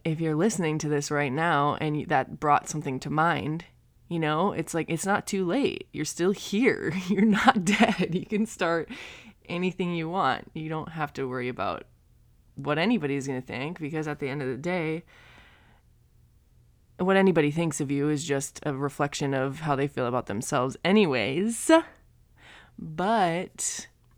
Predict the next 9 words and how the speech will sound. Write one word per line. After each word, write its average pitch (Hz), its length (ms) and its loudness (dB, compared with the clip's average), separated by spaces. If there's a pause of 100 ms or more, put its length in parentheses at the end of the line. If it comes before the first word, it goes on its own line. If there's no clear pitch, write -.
(400)
I 180 140 -2
just 220 260 -2
love 185 340 0
it. 135 180 -2
I 165 140 -2
love 175 640 -2
that 147 340 -2
we 160 540 -6
can 139 560 -6